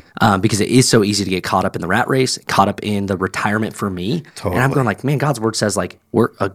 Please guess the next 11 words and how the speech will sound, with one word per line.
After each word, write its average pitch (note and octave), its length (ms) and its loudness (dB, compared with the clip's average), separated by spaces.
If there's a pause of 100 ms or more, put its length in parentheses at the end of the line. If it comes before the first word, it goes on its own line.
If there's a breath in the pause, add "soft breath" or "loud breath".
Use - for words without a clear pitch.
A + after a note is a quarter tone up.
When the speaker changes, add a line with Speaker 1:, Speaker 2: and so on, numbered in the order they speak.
(100)
Speaker 1:
a G2 60 -4
good A#2 260 -2
father F#2 300 -4
leaves F#2 160 -6
an F#2 80 -6
inheritance F2+ 420 -6
to - 100 -8
his F2 140 -4
children's G#2 480 -2
Speaker 2:
Mm-hmm, F2+ 100 -4
Speaker 1:
children." F#2 420 -4